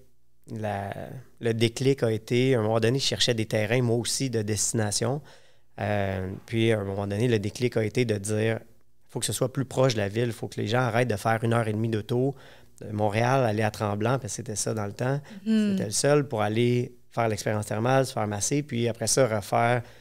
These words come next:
Speaker 1: un deux heures dans le trafic.
Speaker 2: Ouais.
Speaker 1: Donc, l'idée, ça a été de le faire près des, des centres urbains pour démocratiser la pratique, parce que pour moi, ça avait tellement un bon impact que c'était impensable pour moi que les gens puissent pas faire ça un mardi soir après le travail ou un,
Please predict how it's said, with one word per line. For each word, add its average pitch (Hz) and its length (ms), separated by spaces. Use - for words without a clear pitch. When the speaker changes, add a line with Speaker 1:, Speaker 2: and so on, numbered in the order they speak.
Speaker 1:
un 117 120
deux 113 240
heures 117 160
dans 104 80
le 98 80
trafic. 135 500
Speaker 2:
Ouais. 214 220
Speaker 1:
Donc, 110 200
l'idée, 123 240
ça 123 120
a - 20
été 127 140
de 113 60
le 104 80
faire 113 260
près 143 280
des, 110 600
des 107 220
centres 117 340
urbains 113 440
pour 113 260
démocratiser 131 840
la 120 100
pratique, - 420
parce 107 180
que - 100
pour 113 220
moi, 127 360
ça - 120
avait 104 140
tellement 131 220
un 139 80
bon 117 180
impact 123 580
que 131 320
c'était - 580
impensable 123 460
pour 113 100
moi 123 140
que 123 60
les 113 100
gens 127 140
puissent 117 200
pas 131 140
faire 101 240
ça 139 140
un 117 120
mardi 107 360
soir 117 340
après 107 220
le 113 60
travail 117 520
ou 107 120
un, 104 280